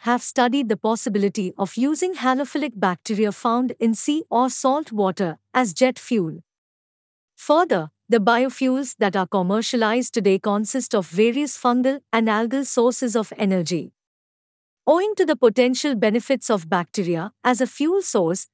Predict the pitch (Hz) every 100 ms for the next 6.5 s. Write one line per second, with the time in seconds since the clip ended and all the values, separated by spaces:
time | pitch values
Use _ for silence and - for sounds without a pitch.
0 | _ - 311 339 392 359 247 247 262 240
1 | 233 240 247 - 240 190 185 - 254 247
2 | 269 269 220 196 302 370 - 214 202 208
3 | 185 226 240 208 202 254 294 302 277 294
4 | - 269 269 269 - 240 247 214 202 214
5 | 226 202 196 196 254 247 294 247 208 -
6 | 247 247 277 262